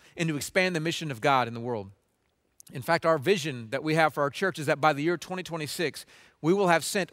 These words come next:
fourteen hundred of our own people to expand the mission of God to the ends of the earth. Now, by God's grace, in the last four and a half years of our vision, we have already sent forty-seven people.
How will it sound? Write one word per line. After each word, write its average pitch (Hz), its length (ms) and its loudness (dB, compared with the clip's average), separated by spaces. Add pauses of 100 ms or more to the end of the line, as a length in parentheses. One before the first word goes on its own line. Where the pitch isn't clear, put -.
(140)
fourteen 208 460 -2
hundred 185 300 0
of 156 80 -4
our 160 140 6
own 170 220 -2
people 131 320 -4
to 143 160 -6
expand 180 420 0
the 170 40 0
mission 165 300 -4
of 127 120 -6
God 123 340 4 (280)
to 160 100 -2
the 143 100 -2
ends 156 180 -4
of 143 80 -4
the 139 120 -2
earth. 101 260 -8 (400)
Now, 151 160 6
by 135 180 4
God's 170 320 2
grace, 156 440 -4
in 156 60 -8
the 143 60 -6
last 165 360 2
four 190 160 -2
and 185 80 0
a - 20 -2
half 165 220 0
years 175 320 -2
of 131 80 -4
our 139 100 2
vision, 127 400 -4 (560)
we 175 160 2
have 196 220 4
already 190 420 4
sent 190 340 -4
forty-seven 190 880 0
people. 135 420 -6